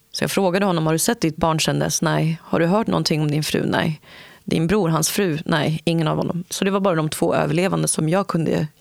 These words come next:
hitta där i centralen. Jag minns bara att jag satte honom på ett tåg.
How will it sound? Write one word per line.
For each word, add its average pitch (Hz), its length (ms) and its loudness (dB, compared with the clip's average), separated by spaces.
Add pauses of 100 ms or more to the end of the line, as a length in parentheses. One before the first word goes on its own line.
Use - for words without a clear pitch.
hitta - 320 -4
där 170 220 0
i 165 80 -2
centralen. 160 600 0 (840)
Jag 175 140 2
minns 190 220 2
bara 156 120 2
att 151 80 -4
jag 165 100 0
satte 170 320 0
honom 160 280 0
på 156 120 -2
ett - 100 -4
tåg. 170 460 -2